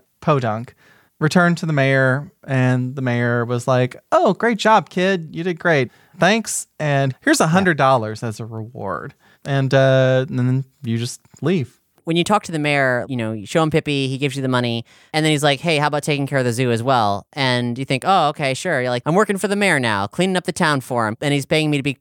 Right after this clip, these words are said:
Speaker 2: to be, keep quiet, but sure, that's fine." Yeah, he's, he's awful. The zoo is a much bigger ordeal than, than the graveyard, and, uh,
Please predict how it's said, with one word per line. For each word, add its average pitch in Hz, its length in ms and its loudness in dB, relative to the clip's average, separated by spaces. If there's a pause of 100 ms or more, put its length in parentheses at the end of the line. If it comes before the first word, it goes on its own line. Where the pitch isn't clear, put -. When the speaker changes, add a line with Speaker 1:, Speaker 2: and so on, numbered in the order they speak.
Speaker 2:
to - 100 -6
be, 139 80 -6
keep 135 220 -8
quiet, 139 360 0
but 156 140 -6 (180)
sure, 139 240 2
that's 156 200 -4
fine." 113 300 -4 (320)
Yeah, 135 320 2
he's, 185 280 -4
he's 208 240 -4
awful. 131 420 -2
The 160 140 0
zoo 220 200 0
is 156 200 0
a 180 80 -10
much 208 360 -4
bigger 135 240 -4
ordeal 117 500 -4
than, 113 360 -2
than 117 140 -4
the 117 80 -2
graveyard, 104 600 0
and, 107 360 -6
uh, 101 380 -2